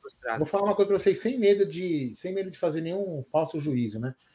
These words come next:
Speaker 2: Assim, não vou ficar, é, não, não tem como você tirar a culpa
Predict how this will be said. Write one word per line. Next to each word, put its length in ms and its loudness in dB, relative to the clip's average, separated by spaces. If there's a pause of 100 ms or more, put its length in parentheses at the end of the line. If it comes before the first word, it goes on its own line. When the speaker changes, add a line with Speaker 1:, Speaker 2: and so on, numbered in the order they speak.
(380)
Speaker 2:
Assim, 480 -2
não 220 2
vou 100 6
ficar, 480 4
é, 220 -4
não, 300 -2
não 260 -2
tem 200 0
como 420 6
você 280 0
tirar 300 0
a 40 0
culpa 640 0